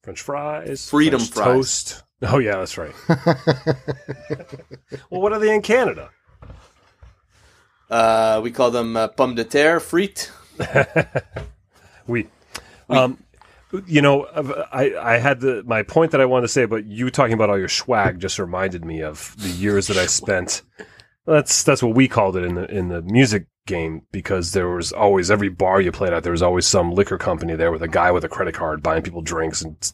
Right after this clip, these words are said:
Speaker 1: get handed out T-shirts. And
Speaker 2: Mm-hmm.
Speaker 1: so for, there was a very long period of time that I, I could just to completely clothe myself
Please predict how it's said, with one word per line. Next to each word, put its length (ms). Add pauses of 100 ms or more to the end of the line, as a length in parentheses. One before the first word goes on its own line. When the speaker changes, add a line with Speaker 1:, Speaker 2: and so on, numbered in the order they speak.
Speaker 1:
get 140
handed 280
out 200
T-shirts. 760
And 180
Speaker 2:
Mm-hmm. 220 (340)
Speaker 1:
so 340
for, 500
there 100
was 100
a 60
very 160
long 400 (320)
period 300
of 80
time 340
that 100
I, 140 (480)
I 140
could 260 (260)
just 340
to 180 (320)
completely 400
clothe 400
myself 580